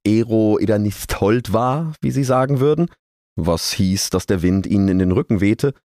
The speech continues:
und sie zudem tief in ihr Gespräch versunken waren, bemerkten sie zunächst weder den weiterhin angestrengt schnaufenden, nur schleichend langsam vorankommenden Wiesent und seinen mittlerweile resignierend den Kopf schüttelnden Reiter,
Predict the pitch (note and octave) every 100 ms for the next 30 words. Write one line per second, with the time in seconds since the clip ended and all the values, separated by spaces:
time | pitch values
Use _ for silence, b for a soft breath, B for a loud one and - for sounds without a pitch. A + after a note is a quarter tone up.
0 | _ - B2+ B2+ B2+ B2+ G2 G#2+ C3+ -
1 | F#2+ G#2+ - G#2+ G2 F#2 - E2+ - -
2 | A2+ - A#2+ A#2+ A#2 C3 D#3 D3 - B2
3 | G#2+ - G#2 G2+ F2+ D#2+ D2+ A2 - -
4 | D#2+ F2 G2 F#2+ F#2+ F2 F#2 G2 G2 -
5 | F#2+ F2 - F2 F2 - D#2+ F2+ - A2+
6 | G#2+ G#2+ G#2+ E2+ - E2+ D#2 G2+ G#2+ D#2
7 | E2+ F#2+ F#2 - E2+ F#2 - E2+ D#2+ D2
8 | D2+ F2 A2 C3 - - F2 F2 - C2
9 | D#2+ E2 F2+ D#2+ E2 E2+ E2+ E2 D#2+ E2+
10 | E2+ F2 F2+ - F#2 - F#2 F2 E2 D#2+
11 | D2 E2+ B2